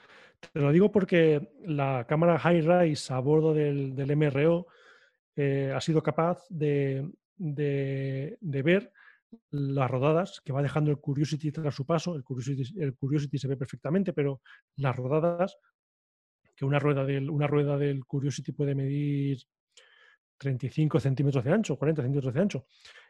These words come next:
Y también, eh, no sé, no recuerdo si ha sido con la Mars Express o con la, o con la M R O,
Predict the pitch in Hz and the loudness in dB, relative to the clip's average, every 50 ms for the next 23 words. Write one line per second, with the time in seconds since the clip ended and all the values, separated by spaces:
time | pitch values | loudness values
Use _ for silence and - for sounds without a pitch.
0 | _ _ - 156 143 143 139 139 139 127 - 135 135 139 147 160 165 175 185 196 | _ _ -2 0 2 2 2 0 0 -2 -2 0 0 4 4 6 6 6 6 4
1 | 202 190 175 165 151 147 143 143 139 139 135 135 135 135 135 139 156 143 - 196 | 2 2 2 2 2 2 0 0 0 0 -2 -2 -2 -2 0 0 0 2 2 2
2 | 185 175 175 190 196 208 196 - 220 202 170 147 139 - - - 160 147 - 170 | 2 4 4 4 2 2 0 2 2 2 2 2 -2 -4 -2 -2 -2 -2 -2 -2
3 | 143 143 - - - 135 131 131 131 131 131 131 131 131 131 131 127 127 127 123 | -2 -2 -2 -2 -4 -4 -2 -2 -2 -2 -2 -4 -4 -4 -4 -4 -6 -6 -6 -6
4 | 123 131 147 160 - - - 147 - - _ _ - - 156 180 214 202 - - | -4 -2 0 0 0 0 -2 -8 -8 -8 _ _ -8 -2 -2 -2 -2 -2 -8 -12
5 | _ - 147 120 - 143 139 135 135 131 131 131 123 127 127 123 123 - - 123 | _ -12 -12 -10 -6 -6 -4 -4 -2 -4 -4 -4 -4 -6 -6 -6 -8 -8 -10 -8
6 | - 139 131 131 131 127 123 123 123 135 147 156 147 139 147 151 165 202 214 | -6 -4 -2 -2 -2 -4 -4 -2 0 2 2 2 2 2 2 2 2 2 0